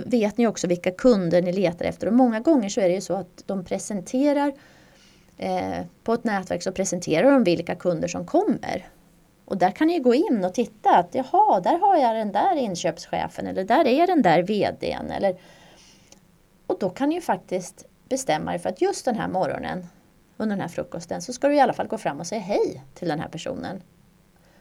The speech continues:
För att sen kanske kunna ringa upp och ha ett möte. För det gäller att sikta rätt.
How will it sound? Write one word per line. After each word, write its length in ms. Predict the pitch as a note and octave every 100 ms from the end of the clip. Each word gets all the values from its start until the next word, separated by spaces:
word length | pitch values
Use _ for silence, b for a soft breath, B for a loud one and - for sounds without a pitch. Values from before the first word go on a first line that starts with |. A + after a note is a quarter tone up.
| b
För 140 | -
att 140 | D4 C4+
sen 260 | F3 D3+
kanske 260 | E3+ E3 -
kunna 240 | D#3+ D3
ringa 240 | D3 D3 -
upp 240 | - - -
och 120 | -
ha 80 | -
ett 100 | -
möte. 340 | E3+ E3 - - _ _ b b b b b b b b b b
För 80 | D#4+
det 80 |
gäller 380 | D4+ G3+ A3 G#3+
att 100 | G#3+
sikta 460 | - C4 B3+ - F#3
rätt. 580 | D#4 - - - -